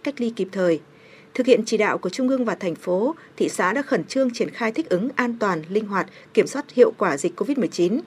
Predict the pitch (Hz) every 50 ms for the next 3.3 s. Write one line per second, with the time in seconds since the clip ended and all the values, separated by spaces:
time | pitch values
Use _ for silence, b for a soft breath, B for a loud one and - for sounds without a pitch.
0 | B B B B B - 330 330 - 214 208 - 233 247 233 233 226 202 170 151
1 | - - 170 175 220 226 - 220 214 208 - 185 175 202 247 247 - - 180 180
2 | 214 247 - 226 175 143 - - 208 226 277 285 196 165 - - 170 190 233 -
3 | 226 - 185 190 185 175